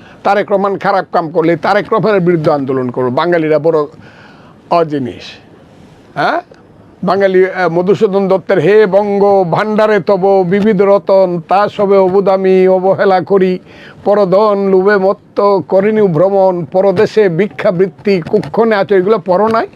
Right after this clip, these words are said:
বাঙালি ব-, এই ব্যাপারে খুব সচেতন। যারা একবার সালাম দিব, হে খারাপ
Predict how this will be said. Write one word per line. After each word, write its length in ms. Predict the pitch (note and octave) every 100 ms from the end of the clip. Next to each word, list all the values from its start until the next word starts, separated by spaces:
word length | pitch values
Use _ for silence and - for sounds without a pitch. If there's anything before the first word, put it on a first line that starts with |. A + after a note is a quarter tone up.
| - - - - - - -
বাঙালি 420 | D3+ A#3+ C4+ C4+
ব-, 260 | A#3+ B3 F3+ E3+ - - -
এই 160 | A#3 B3+
ব্যাপারে 380 | A#3+ G#3 A3 A3
খুব 160 | A#3
সচেতন। 560 | - A3 - D#3 B2 G2 - - - - -
যারা 220 | E3+ G3+
একবার 260 | A3+ G#3 A#3
সালাম 340 | - B3 A#3
দিব, 180 | F#3+ G3
হে 140 | G3
খারাপ 240 | G3 G3+